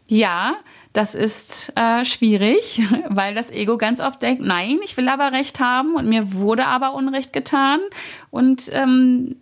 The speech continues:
daneben oder danach oft der Gedanke kommt, „Wenn ich jetzt hier vergebe, wenn ich verzeihe, wenn ich loslasse, wenn ich,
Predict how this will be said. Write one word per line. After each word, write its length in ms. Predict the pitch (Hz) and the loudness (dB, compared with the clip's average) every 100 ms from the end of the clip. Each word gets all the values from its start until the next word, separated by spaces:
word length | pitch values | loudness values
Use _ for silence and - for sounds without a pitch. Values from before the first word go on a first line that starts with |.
| - | -12
daneben 840 | - 233 233 233 240 269 269 269 | -8 -4 0 2 2 2 4 4
oder 160 | 240 220 | 2 0
danach 360 | 214 220 254 | 0 -2 -2
oft 240 | - 247 - | -4 -4 -2
der 100 | 247 | 0
Gedanke 380 | 226 226 240 254 | 2 0 -2 -4
kommt, 340 | - 247 247 | 0 0 2
„Wenn 140 | 233 | 0
ich 120 | 247 247 | 0 -2
jetzt 180 | 247 | -4
hier 180 | - 269 | -2 -2
vergebe, 600 | 269 262 262 330 196 185 190 | 0 0 2 2 2 0 0
wenn 180 | 202 | -2
ich 240 | 214 - - | -2 -6 -6
verzeihe, 720 | 226 226 294 330 220 190 185 | -6 -2 2 2 2 0 0
wenn 180 | 196 202 | 0 2
ich 180 | 214 - | 0 0
loslasse, 800 | 254 302 359 214 185 190 185 185 | 0 0 -2 -2 -2 -2 -2 0
wenn 140 | 208 | 0
ich, 220 | 214 - | 0 -6